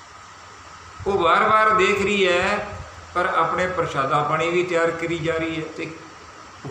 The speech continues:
ਕੀ, ਇਹ ਸਾਰੀ ਗੱਲ ਨੂੰ ਸੋਚੋ, ਕਾਹਦੇ ਵਾਸਤੇ ਕਰ ਰਹੀ ਹੈ? ਪੁੱਤ ਧੀ ਆਉਣਾ ਹੈ ਬਾਹਰ,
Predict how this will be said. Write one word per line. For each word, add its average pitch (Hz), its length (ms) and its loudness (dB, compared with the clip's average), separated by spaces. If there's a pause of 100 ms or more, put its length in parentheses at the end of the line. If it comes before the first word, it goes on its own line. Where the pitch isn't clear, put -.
(200)
ਕੀ, 180 280 -2
ਇਹ 175 140 2
ਸਾਰੀ 151 340 0
ਗੱਲ 185 220 0
ਨੂੰ 185 120 0
ਸੋਚੋ, 180 580 -2 (180)
ਕਾਹਦੇ 220 240 4
ਵਾਸਤੇ 190 320 2
ਕਰ 170 160 -2
ਰਹੀ 165 220 -2
ਹੈ? 151 60 -4
ਪੁੱਤ 190 440 -4
ਧੀ 170 180 0
ਆਉਣਾ 143 240 0
ਹੈ 139 60 0
ਬਾਹਰ, 127 340 0